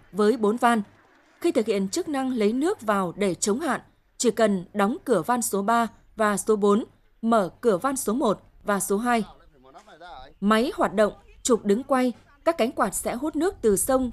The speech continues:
qua cửa van số một vào buồng chứa, rồi đẩy nước lên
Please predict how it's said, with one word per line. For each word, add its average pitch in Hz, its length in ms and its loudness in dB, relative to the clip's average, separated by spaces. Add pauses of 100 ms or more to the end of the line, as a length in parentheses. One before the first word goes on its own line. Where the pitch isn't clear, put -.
qua 247 240 0
cửa 185 120 0
van 233 160 -2
số - 160 -4
một 247 300 -2 (200)
vào 214 140 0
buồng 190 220 2
chứa, 208 280 2 (340)
rồi 220 360 4
đẩy 196 260 2
nước 311 220 -2
lên 262 280 4